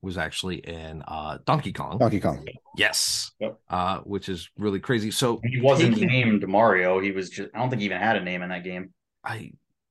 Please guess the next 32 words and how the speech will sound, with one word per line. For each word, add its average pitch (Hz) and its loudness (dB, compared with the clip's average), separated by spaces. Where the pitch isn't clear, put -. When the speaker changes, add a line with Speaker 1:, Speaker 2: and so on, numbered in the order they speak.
Speaker 3:
I'm 107 -8
pretty 127 4
Speaker 1:
don't 131 0
Speaker 3:
sure 127 -6
he, 104 -10
Speaker 1:
know 107 -2
Speaker 3:
I - 0
don't - 4
Speaker 1:
that? - -4
Speaker 3:
believe, 120 2
I 110 2
Speaker 1:
I, 117 4
Speaker 3:
don't 120 6
Speaker 1:
I, 143 6
I - 4
Speaker 3:
believe 139 6
Speaker 1:
think 226 6
Speaker 3:
he 220 6
Speaker 1:
you're 165 10
Speaker 3:
did. 156 6
Speaker 1:
absolutely 139 4
Speaker 3:
I - 6
think 131 4
Speaker 1:
right. 131 4
Speaker 3:
he 131 6
was 123 4
just 127 0
Speaker 1:
Yeah. 127 2
Speaker 3:
a - -2
generic 113 4
character. 110 2
Speaker 1:
Yeah. 139 2